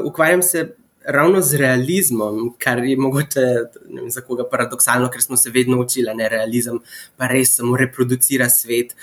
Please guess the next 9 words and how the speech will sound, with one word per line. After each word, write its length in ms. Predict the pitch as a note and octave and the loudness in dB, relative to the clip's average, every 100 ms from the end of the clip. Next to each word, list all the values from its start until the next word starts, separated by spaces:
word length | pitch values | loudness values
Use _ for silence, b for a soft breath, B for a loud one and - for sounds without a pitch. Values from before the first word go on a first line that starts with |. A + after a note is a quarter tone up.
| B - | B -2
naravo 540 | B2 A2+ A2 A2+ A2 A2 A2 G#2+ G2+ A2 | 0 2 2 2 2 2 4 2 0 -6
okrog 320 | - A2+ - | -4 -4 2
nas, 320 | B2 A#2+ - | 2 4 0
tista 300 | A2+ - - | -2 -4 -2
Cankarjeva 640 | G#2+ A2 A2 A2+ A2 A2 A2 A2 - | -2 -2 -2 -4 -2 0 0 -2 -8
krilatica, 760 | A#2 A2 A2 A2+ - A#2+ G#2+ G#2 - G2 | -6 -6 -8 -6 -2 0 -2 -4 -6 -8
em, 240 | - - B B B | -10 -16 B B B
mrtev 380 | C3 B2+ B2+ A#2 | 2 4 2 0
aparat. 560 | A2+ A2+ B2 A#2 - | 0 0 2 0 -2